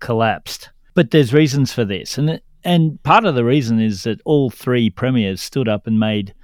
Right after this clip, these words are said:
unpopular decisions. They all made mistakes too. I think, I think that's fair to say. And I've also,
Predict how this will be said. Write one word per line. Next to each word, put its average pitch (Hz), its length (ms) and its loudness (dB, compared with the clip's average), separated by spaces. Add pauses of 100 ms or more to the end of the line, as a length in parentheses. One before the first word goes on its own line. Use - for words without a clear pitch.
unpopular 117 560 0
decisions. 113 800 -6 (480)
They 135 120 6
all 127 120 6
made 110 220 2
mistakes 110 580 0
too. 147 160 2
I 95 60 0
think, 113 280 -6
I 113 80 -2
think 143 200 -4
that's 110 220 -4
fair 104 160 -2
to 92 120 -6
say. 117 360 -8
And 123 160 0
I've 117 100 2
also, 101 480 -2